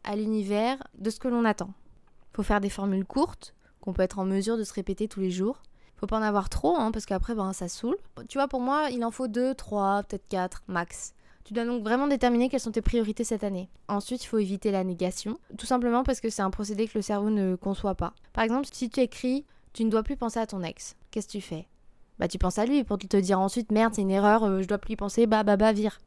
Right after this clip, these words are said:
Dis-toi à la place « Je soigne mon cœur. » C'est, euh, parce que tu sais que c'est ton cœur qui souffre, c'est ta tête, enfin, tu vois, tu vois ce que je veux dire, c'est que c'est ta tête qui t'envoie le truc, mais tu sais que t'as mal au cœur parce que t'y penses et qui te rappelle des trucs, et voilà. Donc en fait, juste,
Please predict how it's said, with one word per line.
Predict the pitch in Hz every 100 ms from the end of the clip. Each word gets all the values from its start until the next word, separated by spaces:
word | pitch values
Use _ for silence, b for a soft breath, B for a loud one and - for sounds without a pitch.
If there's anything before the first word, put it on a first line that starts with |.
| -
Dis-toi | 190 180 202
à |
la | 190
place « | 180 208 220 254 -
Je | - 226
soigne | 220 220 214
mon | 202
cœur. » | - 190 214 - - -
C'est, | - - 208 226 233
euh, | 185 180 180 180 180
parce | 175 185
que | 202
tu | -
sais | 202 269
que |
c'est | - 214
ton | 190
cœur | 202 196
qui | 196
souffre, | 190 233 311 - - - - - -
c'est | 208
ta | 214 214
tête, | 233 214
enfin, | 220 196 - -
tu | -
vois, | 247 240
tu | 254
vois | 254
ce | 269
que |
je | 233
veux | 220
dire, | 214
c'est | 226
que | -
c'est |
ta | 202 196
tête | 226 -
qui | 208
t'envoie | 180 185
le | 185
truc, | 185 240 233
mais | 202
tu | 190
sais | 202
que | 202
t'as | 190
mal | 185
au | 185
cœur | 180 226
parce | 220 196
que | 175
t'y | -
penses | - 208 220 - - B B -
et |
qui | 190
te | 196
rappelle | 196 185 196
des | 185
trucs, | 180 226 226 233 220 196
et |
voilà. | 185 185 165 B B B B 214
Donc | 208
en | 214
fait, | 226
juste, | 214 302 -